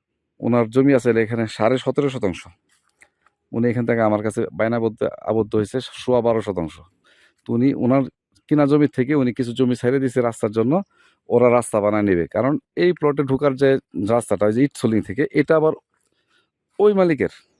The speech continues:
ওই সামনের জমিটা। এই জন্য উনি যেহেতু ওনাকে প্রবেশের রাস্তা দিছে, এই জন্য ওনাকে প্রবেশের জন্য এখন ইনি ওনাকে রাস্তা দিবে, এটাই হচ্ছে বিষয়। এই জন্য উনি সাড়ে সতেরো বিক্রি করে না, একটু কম বিক্রি করছে।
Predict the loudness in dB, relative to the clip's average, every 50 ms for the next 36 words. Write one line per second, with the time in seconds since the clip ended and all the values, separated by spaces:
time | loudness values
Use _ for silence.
0 | _ _ -10 -10 -2 0 0 2 2 2 0 0 -2 -4 -6 -8 -16 -20 _ _
1 | _ _ _ _ _ _ _ _ _ -4 -2 0 2 2 2 2 4 4 4 4
2 | 4 2 2 2 0 0 0 0 2 2 4 4 2 2 0 -2 -4 -2 _ 0
3 | 2 2 2 0 0 0 -2 -2 -2 -2 -4 -4 -2 0 0 0 2 2 0 0
4 | 0 -2 -2 -2 0 0 0 -2 -2 -2 0 2 2 2 0 0 -2 0 2 2
5 | 2 2 0 -2 -2 -4 -4 _ 2 4 4 4 2 2 2 2 2 2 0 0
6 | -2 -2 0 0 -2 -2 -2 -6 -8 -12 -18 _ _ _ _ _ _ _ _ _
7 | -2 0 2 0 0 0 -2 -2 -2 0 0 0 0 -2 0 0 2 2 2 2
8 | 2 0 -2 -4 -6 -6 -6 -6 -8 -10 -8 -6 -6 -6 -6 -8 -8 -6 -2 -2
9 | -2 -2 -2 -6 -6 -8 -10 -6 -4 -2 -2 -2 -4 -4 -6 -8 -8 -8 -8 -10
10 | -18